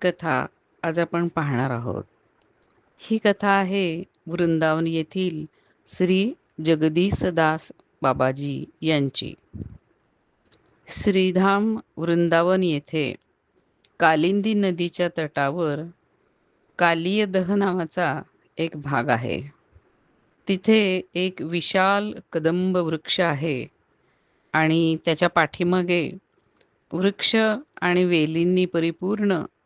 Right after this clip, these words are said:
असं एक अत्यंत रमणीय स्थान आहे. तिथे एका जीर्ण कुटीच्या समोर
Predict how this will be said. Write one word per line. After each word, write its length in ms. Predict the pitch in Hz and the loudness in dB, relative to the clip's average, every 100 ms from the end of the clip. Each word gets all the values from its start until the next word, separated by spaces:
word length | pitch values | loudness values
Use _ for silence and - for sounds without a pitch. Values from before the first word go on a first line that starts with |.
| _ 151 | _ -6
असं 480 | 160 - 180 151 - - | -4 2 2 2 0 -4
एक 220 | 156 - | -4 -6
अत्यंत 560 | 160 - - 175 185 185 | -10 -8 -4 0 0 0
रमणीय 600 | 175 160 151 160 185 196 | 0 2 2 2 0 -2
स्थान 440 | - - 139 147 | -6 -6 -2 -2
आहे. 360 | 147 127 92 165 _ _ _ _ _ _ _ _ _ 202 | -4 -6 -8 -12 _ _ _ _ _ _ _ _ _ -2
तिथे 460 | 190 202 214 190 | 0 4 4 4
एका 600 | 170 170 - 170 165 165 - - 143 | 0 -4 0 2 2 0 -4 -6 -2
जीर्ण 460 | 175 190 190 196 | 0 2 2 0
कुटीच्या 880 | 190 180 - 175 - 165 156 160 160 - | -2 -8 -4 -6 -2 0 0 -2 -6 -12
समोर 680 | - - 185 185 185 143 | -6 0 4 4 4 0